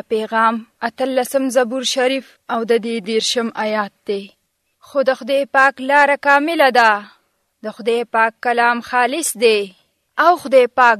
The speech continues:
د هغوی ټولو ډال دی، څوک چې په هغه باندې ایمان لري. زما خوږو ماشومانو، تاسو هم دا کیسه واورېده. او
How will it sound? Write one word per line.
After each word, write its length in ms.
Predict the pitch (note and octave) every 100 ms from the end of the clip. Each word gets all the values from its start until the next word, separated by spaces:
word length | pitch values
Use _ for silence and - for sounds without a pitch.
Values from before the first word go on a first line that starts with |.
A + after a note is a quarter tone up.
| G3+
د 40 | A3+
هغوی 320 | A#3+ G#3 A#3+ A3 -
ټولو 260 | E4 D4+ B3+ A3
ډال 220 | A3+ G#3+ G3
دی، 140 | G3+ G3+ - _ -
څوک 200 | A#3 G#3 -
چې 60 | A#3
په 60 | A3+ G#3+
هغه 220 | A#3 A3+ A3+
باندې 280 | A3+ A#3 A#3 B3+
ایمان 340 | A#3+ C4+ D4 C4
لري. 280 | A3+ G#3 F#3+ - _ _ _ _ _ _ _ -
زما 240 | C4+ B3+ A#3+
خوږو 280 | B3+ B3 C4 D4+
ماشومانو، 640 | C4+ A#3+ C4+ B3 A#3+ A#3+ A#3 A3
تاسو 280 | A#3+ A#3 B3 G#3
هم 200 | D#4 C#4+
دا 60 | B3+ A#3+
کیسه 240 | A#3+ - A#3
واورېده. 540 | A3+ G#3+ G#3 G3+ G3+ G3 F3 _ _ _ _ _ _
او 80 | -